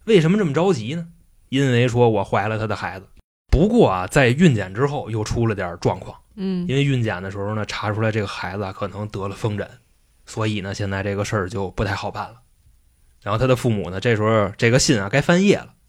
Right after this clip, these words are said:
Speaker 1: 翻完页啊，上面一句话，最后呢，我想说的是，刚才一切的一切我都在扯淡。其实呢，爸爸妈妈，我就是化学没考好，现在你们不生我气了吧？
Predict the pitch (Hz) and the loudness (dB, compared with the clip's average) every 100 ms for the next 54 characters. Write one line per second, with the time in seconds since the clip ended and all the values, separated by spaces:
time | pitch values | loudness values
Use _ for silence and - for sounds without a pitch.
0 | _ _ _ - 214 214 170 196 220 135 | _ _ _ 0 4 8 8 8 6 4
1 | 82 85 - - 120 104 104 104 98 - | 0 -12 -12 -2 0 0 0 -2 -4 -10
2 | _ - 196 160 190 113 95 92 113 95 | _ 2 4 6 2 -4 -4 -4 -4 -4
3 | - 101 98 - - _ _ - 185 208 | -6 -8 -8 -10 -16 _ _ 0 6 6
4 | 202 117 143 117 185 - - 104 95 101 | 6 2 0 0 -2 2 0 0 -8 -8
5 | 104 85 98 95 165 160 101 95 107 123 | -10 -8 -8 0 2 2 -2 -6 -8 -10
6 | _ _ _ _ _ - - 208 143 117 | _ _ _ _ _ -6 2 2 2 -2
7 | 175 143 127 107 95 101 95 90 90 104 | 0 2 2 0 -2 -4 -4 -4 -2 0
8 | 170 170 123 123 117 - 139 117 117 135 | 6 6 6 2 0 0 0 2 0 2
9 | 123 123 110 - _ _ _ - _ - | 2 2 0 -6 _ _ _ -20 _ 2
10 | 160 147 135 107 95 101 113 123 104 90 | 6 6 6 4 0 0 2 2 0 -2
11 | 107 90 87 | -4 -6 -10